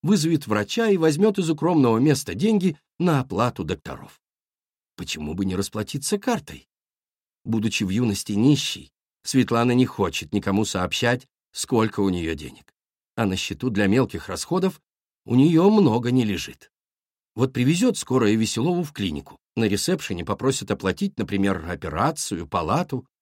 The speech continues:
Сама больная не сумеет это сделать. Придется попросить Иру дать ей код. Дочь увидит суммы на разных счетах. Не надо этого. Пусть берет из нычки.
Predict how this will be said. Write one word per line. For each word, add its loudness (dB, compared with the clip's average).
Сама -4
больная 4
не 4
сумеет 2
это -4
сделать. -8
Придется -6
попросить -6
Иру 0
дать -10
ей 0
код. 0
Дочь -4
увидит 0
суммы 4
на 4
разных 0
счетах. -6
Не 6
надо 4
этого. 0
Пусть 0
берет 2
из 0
нычки. -10